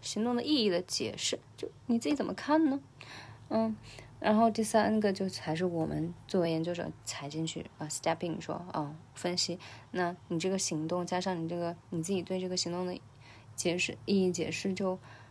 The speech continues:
又，又，又，又，又说明了什么呢？或者是为什么会这样呢？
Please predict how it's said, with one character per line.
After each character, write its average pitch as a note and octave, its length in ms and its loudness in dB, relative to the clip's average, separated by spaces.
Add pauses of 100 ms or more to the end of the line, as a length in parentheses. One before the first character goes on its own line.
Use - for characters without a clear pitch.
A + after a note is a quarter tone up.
(120)
又， F#3 340 2 (380)
又， F#3 340 2 (600)
又， F#3+ 260 -2
又， F#3 200 -2
又 G3 280 -2
说 - 260 -2
明 G3+ 160 4
了 F#3+ 200 2
什 F#3+ 120 -2
么 E3+ 100 -2
呢？ G3 200 -2 (160)
或 F#3+ 60 -2
者 F#3 60 -2
是 F#3+ 80 -2
为 B3+ 180 4
什 A3 100 -2
么 F#3+ 100 2
会 G#3 120 0
这 G3+ 100 0
样 A3 220 2
呢？ G#3+ 100 2